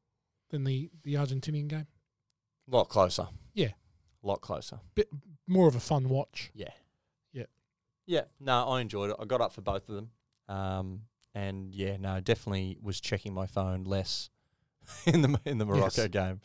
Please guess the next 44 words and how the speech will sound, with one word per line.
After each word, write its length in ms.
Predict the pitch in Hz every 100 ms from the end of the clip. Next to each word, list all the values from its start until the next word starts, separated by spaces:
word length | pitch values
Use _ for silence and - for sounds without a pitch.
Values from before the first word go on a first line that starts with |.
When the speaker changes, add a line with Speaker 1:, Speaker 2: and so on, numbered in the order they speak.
| 113
Speaker 1:
Yeah. 560 | 95 _ _ - 117 113
Speaker 2:
Um, 80 | 123
I 100 | 196
was 200 | 330 -
really 180 | 170 139
surprised 400 | - 117 117 107
that 60 |
the 40 | 101
Morocco 680 | 104 104 104 98 98 98 - _ -
team 520 | - 123 117 101 92 -
produced 440 | - 101 104 101 113
as 120 | 104
much 180 | 98 -
as 80 | 92
they 140 | 92
did. 260 | 95 87 - _ _ _ _ _ -
I 60 | 120
thought 160 | 151
they 80 | 123
were 60 | 101
getting 180 | 92 87
blown 240 | 101 95
off 80 | 90
the 60 | -
park. 280 | 92 - - _ _
Speaker 1:
Yeah. 160 | 156 110
Speaker 2:
Honestly. 300 | 101 104 104 -
Speaker 1:
Well, 80 |
they've 140 | 170 226
been 120 | 175
the 80 | 123
surprise 380 | 127 - 151 -
packet, 220 | 117 120
haven't 160 | 151 180
they? 140 | 120 113
Speaker 2:
Yeah, 140 | 131 117 -
they 60 |
Speaker 1:
They've 80 | 123
Speaker 2:
were 100 | 135
Speaker 1:
been 160 | 98 101
Speaker 2:
really 380 | 113 123 127 120
good. 220 | 120 117
Speaker 1:
really 160 | 175 160
good. 140 | 131